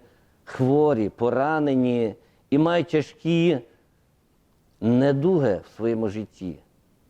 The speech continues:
Лікарі констатували, що це є невиліковна недуга. Але Ти, Боже, Ти приходиш до кожного, Ти зціляєш тих, які не бачать, тих, які не чують. Ті, які невилікованими недугами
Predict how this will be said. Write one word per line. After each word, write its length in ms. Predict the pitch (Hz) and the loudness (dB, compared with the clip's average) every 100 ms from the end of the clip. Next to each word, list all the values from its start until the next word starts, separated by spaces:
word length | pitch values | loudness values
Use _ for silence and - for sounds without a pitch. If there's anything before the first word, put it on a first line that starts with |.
| _ _ - | _ _ -4
Лікарі 360 | 117 - 123 | -2 0 -2
констатували, 760 | 113 107 - 101 107 113 127 113 | -4 -8 -8 -8 -4 -2 -2 -2
що 140 | - 104 | -6 -8
це 240 | - 113 | 0 0
є 140 | 110 | 0
невиліковна 1080 | 104 101 127 123 107 101 98 113 104 95 76 | -2 -4 -4 -6 -6 -6 -6 -4 -4 -4 -10
недуга. 400 | 78 76 78 - - | -12 -14 -18 -20 -8
Але 240 | 98 92 | -6 -6
Ти, 160 | 92 110 | -10 -14
Боже, 320 | 90 82 82 _ _ _ _ _ _ _ _ _ | -14 -18 -20 _ _ _ _ _ _ _ _ _
Ти 80 | 113 | -6
приходиш 420 | 123 117 165 156 | -4 0 0 0
до 160 | 123 147 | 0 -4
кожного, 600 | - 151 127 101 85 87 _ _ _ _ _ | 0 -2 -2 -6 -16 -16 _ _ _ _ _
Ти 120 | 123 | -2
зціляєш 680 | 127 - 131 139 139 123 - _ _ _ _ | -2 -2 2 4 2 -2 -10 _ _ _ _
тих, 180 | 160 151 | -2 0
які 260 | 139 - 110 | -2 -4 -6
не 140 | 101 | -6
бачать, 560 | 87 117 120 - 87 82 _ _ _ _ _ _ _ - | -4 -6 -6 -12 -20 -20 _ _ _ _ _ _ _ -4
тих, 200 | 135 120 | -2 -2
які 240 | 113 113 | -4 -4
не 140 | 107 | -4
чують. 500 | 98 - 123 104 85 _ _ _ _ _ _ _ _ _ _ - | -8 -8 -6 -6 -8 _ _ _ _ _ _ _ _ _ _ -2
Ті, 160 | 165 | 0
які 220 | 156 - | 0 2
невилікованими 680 | 175 160 160 165 190 175 160 | 2 2 2 0 0 2 2
недугами 760 | 147 139 147 147 143 135 131 | 0 0 0 2 2 2 2